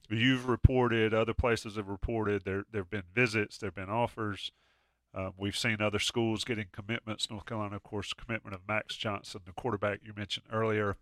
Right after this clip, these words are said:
His brother is a big-time tight end that has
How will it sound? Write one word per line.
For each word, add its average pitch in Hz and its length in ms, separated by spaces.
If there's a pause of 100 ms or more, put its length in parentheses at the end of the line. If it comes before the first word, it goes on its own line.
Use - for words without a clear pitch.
(240)
His 92 140
brother 104 500 (220)
is 98 120
a 104 60
big-time 101 480
tight 104 300
end 101 260 (580)
that 104 220
has 131 400